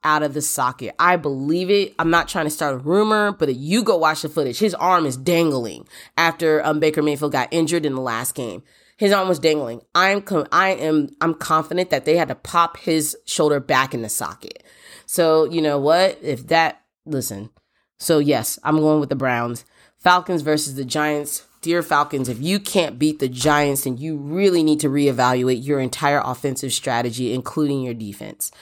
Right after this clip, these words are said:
That is all I have for you. I really, really hope you enjoy the rest of your week. I can't wait for week three games. Thank you for sticking with me. I appreciate fifteen hundred downloads. We're on our way to two thousand downloads,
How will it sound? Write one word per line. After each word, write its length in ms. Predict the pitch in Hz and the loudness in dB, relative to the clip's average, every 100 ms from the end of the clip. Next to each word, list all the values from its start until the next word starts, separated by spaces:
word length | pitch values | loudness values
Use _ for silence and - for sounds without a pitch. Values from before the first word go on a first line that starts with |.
| - - - _ | -20 -20 -20 _
That 200 | 175 233 | 2 4
is 200 | 254 170 | 2 2
all 180 | 208 190 | 0 4
I 120 | 170 | 4
have 400 | 180 180 170 208 | 2 2 2 0
for 80 | - | -2
you. 480 | 208 190 180 202 208 - - - _ | -2 0 0 0 -4 -12 -18 -20 _
I 100 | - | 0
really, 380 | 180 165 190 196 | 0 0 0 0
really 220 | 185 175 | 2 0
hope 260 | 165 160 156 | 0 -2 -2
you 120 | 165 | -2
enjoy 200 | 156 156 | 0 0
the 120 | 147 | 0
rest 240 | 139 143 151 | 0 -2 -4
of 60 | |
your 160 | 147 139 | -4 -4
week. 440 | 139 196 190 - - - | 0 0 0 -6 -16 -4
I 100 | 151 | -4
can't 280 | 151 - 139 | 0 -2 0
wait 200 | 160 151 | 0 0
for 140 | 151 | 0
week 220 | 143 131 | 0 -4
three 300 | - 170 190 | -6 -2 0
games. 520 | 160 160 160 160 151 - - _ - | 2 2 4 2 0 -6 -20 _ 0
Thank 200 | 180 185 | 0 0
you 80 | |
for 80 | 160 | -4
sticking 440 | 151 170 156 135 143 | -2 -4 -4 -4 0
with 200 | 175 160 | -2 0
me. 260 | 170 165 147 | -2 -2 -2
I 120 | 156 | -4
appreciate 640 | 143 - 170 - 160 117 | -4 -4 -2 0 0 -2
fifteen 600 | - 190 196 - 190 170 | -2 -2 -2 -6 -4 -4
hundred 480 | 165 170 151 139 123 | 0 0 0 -2 0
downloads. 480 | 170 175 170 170 147 | 2 4 2 0 0
We're 120 | 139 | 0
on 220 | 156 165 | 2 4
our 100 | 165 | 2
way 180 | 156 151 | 2 -2
to 100 | 135 | -4
two 180 | - 147 | -4 -2
thousand 480 | 160 165 165 160 | 4 4 4 2
downloads, 480 | 156 151 151 147 139 | 2 4 4 2 -2